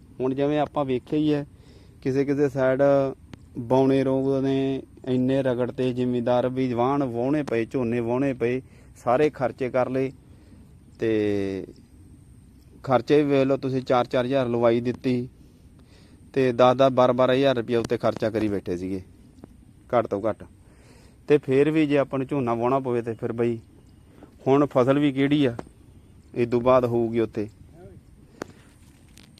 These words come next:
ਇਹ ਤੋਂ ਬਾਅਦ ਤਾਂ ਬਈ ਫਸਲ ਜਿਵੇਂ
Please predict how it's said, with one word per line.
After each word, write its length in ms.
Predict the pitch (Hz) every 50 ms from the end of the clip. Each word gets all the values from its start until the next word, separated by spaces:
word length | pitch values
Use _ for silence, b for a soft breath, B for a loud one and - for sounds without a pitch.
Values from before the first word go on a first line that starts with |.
| - - - - - - - - - - - - - - - - _ _ - - _ - _ _ _ - - _ _ b b b b b b b b - -
ਇਹ 100 | 143 151
ਤੋਂ 140 | 151 165 160
ਬਾਅਦ 220 | 151 165 170 165
ਤਾਂ 100 | 170 165
ਬਈ 160 | 151 160 165 151
ਫਸਲ 380 | 160 147 135 151 147 151 151
ਜਿਵੇਂ 400 | 143 147 147 147 151 151 151 147